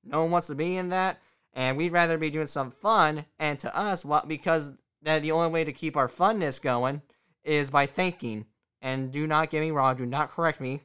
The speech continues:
Funness, I know, is not a word, but that's the best word I could think of. But anyway, that's what we're thinking of. We're just so bored, and we're being in the mental detention because all we wanna do is think, because when we're bored, we'd rather, instead of biting our nails or looking at the clock going back and forth,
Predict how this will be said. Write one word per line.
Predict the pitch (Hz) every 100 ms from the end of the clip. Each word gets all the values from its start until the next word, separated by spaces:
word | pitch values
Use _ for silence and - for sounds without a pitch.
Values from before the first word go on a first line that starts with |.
| -
Funness, | 131 147 147
I | 135
know, | 139
is | 120
not | 123 147
a |
word, | 156 147
but | 143
that's | 131 123
the |
best | 107 135 143 156
word | 139
I | 135
could | 143
think | 139 123
of. | 113 120 135 _ _ _ _ _
But | 160 190
anyway, | 233 180 151
that's | 165 190
what | 196
we're | 185
thinking | 180 190 202
of. | 135 123
We're | 156
just | 170 165 -
so | 170
bored, | 143 147 226 196 185 - _ _ _ 165
and | 160 160 156
we're | 170
being | 160 185
in | 175
the | 165
mental | 165 165
detention | 156 135 185 214 - 139 139 139 _ _
because | 160 160 160
all | - 185 196
we |
wanna | 196 185
do | 156 175 196 165
is | 151 -
think, | - 185 135 -
because | 147 131 156 143 143 131
when | 135 156 151
we're | 185
bored, | 170 240 233 170 160 - _ _
we'd | 160
rather, | 175 185 165 160 -
instead | 127 143 - 180
of | 151
biting | 170 190 165
our | 156
nails | 175 175
or | 151
looking | 147 165
at | 170
the | -
clock | - 170 202 165
going | 135 123
back | 131 123
and | 120
forth, | - 135 147